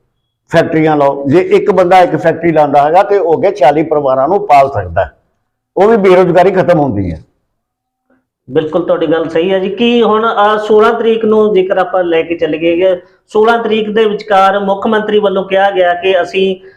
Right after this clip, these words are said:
Speaker 2: ਅਹ, ਤੁਹਾਡੀ ਜਿਹੜੀ ਹੈਗੀ ਨੁਮਾਇੰਦਗੀ ਕਰਕੇ ਕੇਂਦਰ ਦੇ ਨਾਲ ਇੱਕ ਮੀਟਿੰਗ ਕਰਾ ਰਹੇ ਹਾਂ, ਕੀ ਕੋਈ ਹੱਲ ਨਿਕਲਦਾ ਨਜ਼ਰ ਆ ਰਿਹਾ ਤੁਹਾਨੂੰ?
Speaker 1: ਦੇਖੋ ਜੀ, ਅਹ, ਅਸੀਂ ਤਾਂ ਇਹੀ ਕਹਾਂਗੇ ਕਿ ਜੇਕਰ ਮੁੱਖ ਮੰਤਰੀ ਪੰਜਾਬ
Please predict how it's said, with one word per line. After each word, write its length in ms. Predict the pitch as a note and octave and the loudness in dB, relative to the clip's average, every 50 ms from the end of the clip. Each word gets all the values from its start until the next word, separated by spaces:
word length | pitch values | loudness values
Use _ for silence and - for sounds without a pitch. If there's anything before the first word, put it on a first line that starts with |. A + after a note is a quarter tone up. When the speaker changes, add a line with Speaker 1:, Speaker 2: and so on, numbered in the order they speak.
| _ - F3+ | _ -6 -2
Speaker 2:
ਅਹ, 340 | F3 F3+ F3+ F3+ F3+ F3+ - | 0 2 2 2 2 0 0
ਤੁਹਾਡੀ 300 | G3+ G3 D#3+ F3+ F#3 F#3 | 0 0 0 0 -2 -2
ਜਿਹੜੀ 280 | E3 F#3 F#3+ G3+ F#3+ | 0 0 0 0 0
ਹੈਗੀ 140 | F#3+ F#3+ G3+ | 0 0 0
ਨੁਮਾਇੰਦਗੀ 520 | G3+ F#3+ F3+ F3 F3 F3 F3+ F#3 G3 G3 F#3+ | -2 -2 -2 -2 -2 -2 -2 -2 -2 -2 -2
ਕਰਕੇ 380 | F#3+ F3+ E3+ - - G3+ G3+ | -2 -4 -6 -4 -4 -6 -6
ਕੇਂਦਰ 400 | - - G#3 G#3+ G#3+ A3 A#3+ A#3+ | -4 -2 -2 -2 0 0 -2 -2
ਦੇ 120 | A3+ A#3 A3 | 0 0 0
ਨਾਲ 180 | A3 G#3 G3+ | 0 0 -2
ਇੱਕ 100 | G3 - | -2 -2
ਮੀਟਿੰਗ 380 | G3+ F#3 F#3 F#3 F#3 G3+ G3 F#3+ | -2 0 0 0 0 -2 -4 -2
ਕਰਾ 200 | F#3 F3 E3 E3 | -2 0 0 0
ਰਹੇ 140 | E3 F3+ F#3 | 0 0 -2
ਹਾਂ, 60 | F#3 | -2
ਕੀ 280 | F#3 - F#3+ F#3+ F#3+ | -2 -4 -2 -2 -2
ਕੋਈ 220 | F#3+ - F#3+ F#3 F3+ | -2 0 0 2 2
ਹੱਲ 260 | E3+ E3+ D#3+ E3+ E3 | 2 0 -2 -2 -4
ਨਿਕਲਦਾ 280 | E3+ E3+ F#3 F#3 F#3 F3 | -4 -4 -4 -2 -2 -2
ਨਜ਼ਰ 220 | E3+ D#3+ E3 E3 | -4 -4 -4 -2
ਆ 140 | E3 D#3+ D#3+ | -2 -2 0
ਰਿਹਾ 100 | F#3 F3+ | -2 -2
ਤੁਹਾਨੂੰ? 240 | - E3+ - - D#3+ | -4 -6 -10 -6 -2
Speaker 1:
ਦੇਖੋ 240 | - F3 E3+ G#3 A3 | -2 0 2 2 2
ਜੀ, 260 | A3 A3 A3+ A3+ A3 G#3+ | 4 4 4 6 4 4
ਅਹ, 560 | A3 G#3+ F#3 F3+ F3+ F3+ F3+ F3+ - F3+ E3 | 2 2 4 4 6 6 6 4 4 2 0
ਅਸੀਂ 160 | - F#3 F#3+ | 2 2 2
ਤਾਂ 120 | - G#3 F3+ | 4 4 4
ਇਹੀ 180 | E3 F3 F#3 | 4 4 4
ਕਹਾਂਗੇ 520 | F#3 F3 E3 F3 F3+ F3 F3 F3+ F3+ F3 D#3+ | 4 4 2 2 2 0 2 2 2 0 0
ਕਿ 240 | C#3 D3 E3 E3+ | 0 0 0 0
ਜੇਕਰ 460 | D#3+ C#3+ D#3 D#3 D#3 D#3+ D#3+ D#3 D#3+ D3+ | 0 0 0 0 0 0 0 0 0 0
ਮੁੱਖ 260 | D3 D#3 - - D#3 | -2 -4 -4 -4 -4
ਮੰਤਰੀ 500 | D#3 D3+ D3+ D3 C3+ C3+ C#3+ D3+ D3+ D3 | -2 -2 -2 -2 -2 -2 -2 -2 -2 -2
ਪੰਜਾਬ 580 | D3 C#3+ C3 C3 C3 C3+ C3+ C#3 C3+ C3+ - | -2 -4 -4 -2 0 2 4 4 2 0 -2